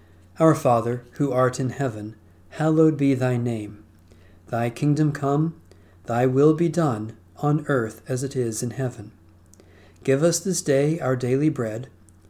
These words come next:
and forgive us our debts as we forgive our debtors. And lead us not into temptation,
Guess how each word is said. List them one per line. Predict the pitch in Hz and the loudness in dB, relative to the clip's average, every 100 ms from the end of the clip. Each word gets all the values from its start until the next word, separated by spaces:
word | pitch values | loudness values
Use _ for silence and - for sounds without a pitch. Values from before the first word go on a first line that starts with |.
| - | -14
and | 117 | -10
forgive | - 120 131 | -6 -2 0
us | 147 143 | 0 0
our | 147 156 | 0 0
debts | 156 135 131 - - | 0 -2 -4 -10 -8
as | 135 127 | -6 -6
we | 123 120 | -4 -4
forgive | 120 131 117 113 107 | -4 -6 -4 -4 -6
our | 123 120 | -6 -4
debtors. | 135 123 107 104 - - - - - - - | -2 -2 -4 -10 -14 -14 -20 -20 -20 -20 -14
And | 113 113 | -6 -2
lead | 139 | 0
us | 147 | 0
not | 156 160 180 180 | 0 0 0 -4
into | 180 | -8
temptation, | 175 175 170 - 131 - 131 131 | -8 -6 -8 -4 -4 -4 -4 -4